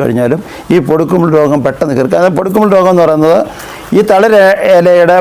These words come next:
മുകളിൽ ഒരു പൗഡർ വാരിയിട്ട പോലെ ഒരു പൊടി പിടിക്കും, ആ ഇലയെല്ലാം കൂടെ ഇങ്ങനെ ചുരുളും. ചുരുണ്ടിട്ട് അതിങ്ങനെ പൊഴിഞ്ഞ് വീ-, പൊഴിഞ്ഞ് താഴെ പോകും.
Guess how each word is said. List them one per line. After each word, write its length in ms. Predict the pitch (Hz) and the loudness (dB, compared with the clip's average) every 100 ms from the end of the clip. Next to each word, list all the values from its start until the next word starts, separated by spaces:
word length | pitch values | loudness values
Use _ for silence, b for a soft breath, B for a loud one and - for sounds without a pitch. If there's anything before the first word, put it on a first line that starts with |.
| 160 | 2
മുകളിൽ 360 | 156 170 165 165 - - | 0 2 2 2 0 0
ഒരു 160 | 156 160 160 160 151 | 0 0 -2 -4 -4
പൗഡർ 280 | 156 170 180 | -2 0 0
വാരിയിട്ട 300 | 151 147 139 156 | 0 0 0 0
പോലെ 120 | 151 147 | 0 0
ഒരു 80 | 127 | -2
പൊടി 180 | 143 151 | -2 0
പിടിക്കും, 340 | 143 131 147 147 | 0 0 0 0
ആ 40 | 151 147 | 2 2
ഇലയെല്ലാം 360 | 147 160 147 143 | 2 2 2 0
കൂടെ 100 | 135 | 0
ഇങ്ങനെ 180 | 139 135 135 | -2 -2 -2
ചുരുളും. 320 | 135 139 214 B B B B - | -2 -2 -6 B B B B -4
ചുരുണ്ടിട്ട് 440 | 156 156 151 147 - 147 | 0 2 0 0 0 0
അതിങ്ങനെ 320 | 147 143 139 139 | 0 0 -2 0
പൊഴിഞ്ഞ് 260 | 135 147 131 | 0 0 -2
വീ-, 120 | - - | -4 -6
പൊഴിഞ്ഞ് 280 | 143 143 151 135 | -4 -2 0 0
താഴെ 180 | 135 127 | -2 -2
പോകും. 180 | 110 - | -4 -6